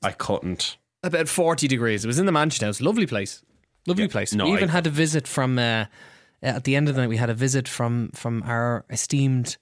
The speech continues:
Speaker 2: uh, head of government.
Speaker 1: Oh.
Speaker 2: Yeah.
Speaker 1: Very
Speaker 2: Yeah,
Speaker 1: swanky.
Speaker 2: he was there.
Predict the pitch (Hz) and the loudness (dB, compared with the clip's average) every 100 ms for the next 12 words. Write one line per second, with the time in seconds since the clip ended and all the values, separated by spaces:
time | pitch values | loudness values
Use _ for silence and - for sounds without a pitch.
0 | _ _ _ _ 117 113 110 110 127 107 | _ _ _ _ -6 -4 -2 -2 -2 -2
1 | 117 135 127 107 - _ _ _ - 330 | -2 0 0 -2 -8 _ _ _ 0 2
2 | 403 440 381 185 85 135 120 151 285 120 | 4 4 4 4 0 -2 0 0 0 -2
3 | - _ 269 269 294 - 175 143 120 240 | -8 _ 0 2 2 2 4 2 2 -2
4 | 233 147 127 117 113 131 214 | -4 -2 0 0 2 2 0